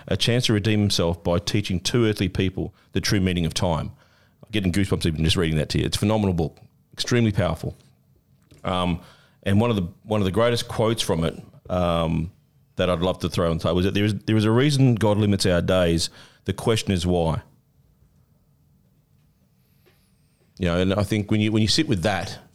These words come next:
and I have on, on a number of occasions, it, it kind of puts into context what we spend our time on and, and draws it into our field of consideration exactly w-,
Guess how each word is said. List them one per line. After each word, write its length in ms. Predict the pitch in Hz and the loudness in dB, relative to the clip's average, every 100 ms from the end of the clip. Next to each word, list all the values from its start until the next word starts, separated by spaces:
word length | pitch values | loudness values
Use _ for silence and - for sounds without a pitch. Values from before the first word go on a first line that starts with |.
| _ _ _ _ | _ _ _ _
and 120 | 90 87 | -2 0
I 80 | |
have 260 | 80 85 85 | 0 0 0
on, 120 | 87 | 0
on 160 | - 85 | 0 2
a 20 | |
number 300 | 85 87 82 | 2 2 0
of 140 | 82 78 | 0 -2
occasions, 760 | 78 - 87 92 82 78 98 - - - _ _ | -4 -2 -2 -2 -2 -2 -4 -8 -16 -20 _ _
it, 220 | - 95 | -6 -4
it 140 | - - | -4 -2
kind 220 | 117 117 | 0 0
of 80 | 117 | 0
puts 180 | 120 - | 0 0
into 140 | 95 | 0
context 500 | 92 120 110 - 92 | 0 0 0 0 0
what 160 | 104 101 | 0 0
we 80 | 98 | -2
spend 280 | - 87 | 0 0
our 140 | 85 82 | 2 0
time 380 | - 85 80 90 | -2 -2 2 2
on 180 | 92 | 2
and, 220 | 82 82 78 | 2 0 0
and 380 | 82 82 76 - | 0 0 -2 -8
draws 320 | - 107 110 104 | -2 2 2 2
it 100 | 101 | 0
into 460 | 95 - 95 85 - - - _ - | 0 0 0 0 -4 -14 -20 _ -6
our 180 | 101 87 | -2 -2
field 440 | - 107 98 95 | -2 0 2 2
of 240 | 87 80 - | 2 0 -2
consideration 880 | 92 90 85 87 107 - 78 78 90 _ _ - | -2 0 0 0 0 0 0 -2 -6 _ _ -6
exactly 600 | 85 139 101 104 - 90 | 0 2 2 0 -2 0
w-, 160 | 85 | -2